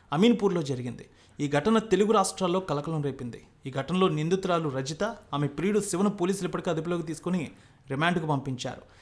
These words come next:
అయితే ఈ ఘటనపై రజిత భర్త చెన్నై అయితే కన్నీటి పర్యంతమవుతూ సంచలన విషయాలు వెల్లడించాడు. గత రెండు నెలలుగా తనపై ఎక్కడా లేని ప్రేమ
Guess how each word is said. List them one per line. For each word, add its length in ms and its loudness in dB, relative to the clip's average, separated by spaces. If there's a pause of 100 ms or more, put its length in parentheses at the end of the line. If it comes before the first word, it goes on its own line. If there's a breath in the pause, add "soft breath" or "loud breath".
(180 loud breath)
అయితే 180 -2
ఈ 140 0
ఘటనపై 640 2
రజిత 320 0
భర్త 540 2
చెన్నై 240 2
అయితే 240 0
కన్నీటి 480 -2
పర్యంతమవుతూ 760 -2
సంచలన 500 0
విషయాలు 360 -2
వెల్లడించాడు. 540 -4 (460 soft breath)
గత 140 -2
రెండు 240 4
నెలలుగా 400 4
తనపై 320 0
ఎక్కడా 380 0
లేని 240 2
ప్రేమ 360 0